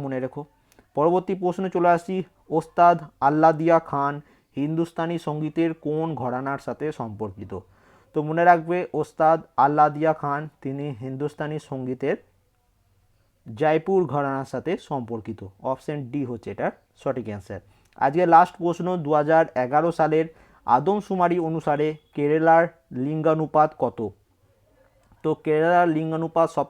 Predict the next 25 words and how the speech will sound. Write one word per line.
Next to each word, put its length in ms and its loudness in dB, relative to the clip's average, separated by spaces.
থেকে 240 -2
ভালো। 160 0
তো 80 -2
দু 120 -2
হাজার 180 2
এগারো 220 2
সালের 240 2
আদমশুমারি 500 -4
অনুযায়ী 300 -4
কেরালার 380 -2
লিঙ্গানুপাত 460 -6
কত? 120 -10
দু 100 -6
হাজার 220 0
এগারো 180 0
সেন্সাস 300 -4
অনুযায়ী 280 -4
তোমার 160 -6
কাছে 220 -6
জানতে 280 -6
চেয়েছে। 260 -10
তো 40 -6
মনে 220 -2
রাখবে, 280 2
কেরালাতে 540 4